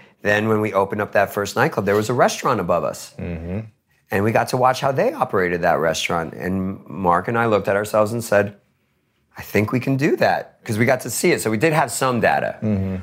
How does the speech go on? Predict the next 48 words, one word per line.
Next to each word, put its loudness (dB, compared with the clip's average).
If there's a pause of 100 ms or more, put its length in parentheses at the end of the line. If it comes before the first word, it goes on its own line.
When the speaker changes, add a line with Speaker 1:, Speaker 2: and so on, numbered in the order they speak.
(120)
Speaker 1:
We -4
were 2
able 0
to 2
see 0
what 0
they -2
do 2
on 4
a -4
day-to-day 0
basis. 0
And -4
then 2 (400)
so -2
they 4
say, 2
"Well, 2
why 0
would 0
you 2
o-, 2 (120)
why 2
didn't 0
you 2
open 0
up 0
a -4
sixty-seat -2
restaurant 2
for -4
your -2
first -4
one?" -6 (260)
But -10
we 2
opened 4
up -2
a -6
three 2
hundred 0
fifty-seat -6
restaurant 0
for 2
our 0
Speaker 2:
<laughs> -6
Speaker 1:
first -8
one. -6